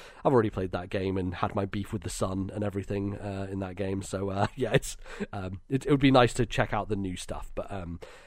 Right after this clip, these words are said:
yeah, Bal-, I have a weird summoning thing going on here, I guess, because, like, I, <laughs> I decided on a whim to play Kura Kura Kururin, like, two days before the Direct happened on my Steam Deck,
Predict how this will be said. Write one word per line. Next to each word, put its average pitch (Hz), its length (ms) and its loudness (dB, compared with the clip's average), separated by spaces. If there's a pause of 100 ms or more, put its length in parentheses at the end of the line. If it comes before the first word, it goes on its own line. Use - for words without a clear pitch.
(340)
yeah, 156 160 10
Bal-, 165 420 10
I 160 200 8
have 175 160 8
a 156 40 10
weird 135 260 8
summoning 131 480 6
thing 143 240 8
going 143 260 10
on 143 180 10
here, 139 260 8
I 139 80 8
guess, 139 300 4
because, 127 440 2
like, 113 320 4 (480)
I, 123 500 8 (300)
<laughs> - 220 4
I 127 140 10
decided 147 760 6 (400)
on 147 180 6
a 131 140 6
whim 131 420 8 (220)
to 151 120 8
play 139 300 8
Kura 147 280 10
Kura 151 240 8
Kururin, 156 580 10
like, 123 260 4 (120)
two 139 200 2
days 131 260 8
before 131 320 6
the 120 100 4
Direct 113 380 4
happened 143 440 4
on 117 120 4
my 113 120 6
Steam 117 300 2
Deck, 160 280 6